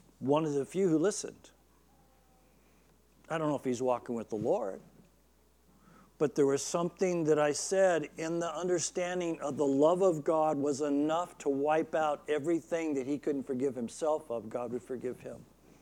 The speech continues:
That's what it means to be light. That's what it means to be salt. It doesn't take, again, you,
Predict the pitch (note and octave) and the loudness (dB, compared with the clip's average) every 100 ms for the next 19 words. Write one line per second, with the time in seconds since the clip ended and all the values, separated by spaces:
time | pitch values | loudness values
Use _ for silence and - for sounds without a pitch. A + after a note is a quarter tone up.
0 | - - - - - - - E3+ F#3+ A#3 | -20 -20 -20 -20 -20 -20 0 2 4 2
1 | G#3+ G#3+ A3 - G3+ F#3 F3 F#3 F3+ C3 | 4 2 0 2 4 6 6 4 2 -2
2 | - - - E3 E3+ G3+ G3 G3+ G3+ F3+ | -8 -18 -6 -4 2 4 4 2 0 -2
3 | G3+ F3+ F3+ - - F#3+ F#3+ D3+ - - | 0 2 0 -4 -6 -2 -2 -2 -6 -14
4 | - - _ _ _ _ _ _ _ - | -18 -20 _ _ _ _ _ _ _ -8
5 | - - - - - - D3 G3+ G#3 A3+ | -6 -6 -10 -14 -8 -4 2 4 4 4
6 | G3+ - G#3+ G#3 F3+ E3 G3+ G#3 C3 F#2 | 0 2 2 2 0 -2 -2 -4 -6 -8
7 | - - _ - - - _ - - - | -18 -20 _ -20 -20 -20 _ -20 -20 -6
8 | E3+ | -6